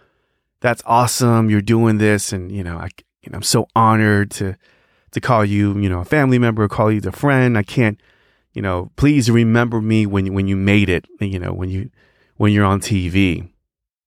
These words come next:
And, you know, I would always smile at that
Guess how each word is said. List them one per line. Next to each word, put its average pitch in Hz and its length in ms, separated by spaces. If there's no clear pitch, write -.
And, 135 480
you 151 100
know, 143 80
I 131 120
would 180 160
always 147 260
smile 113 520
at 92 140
that 90 240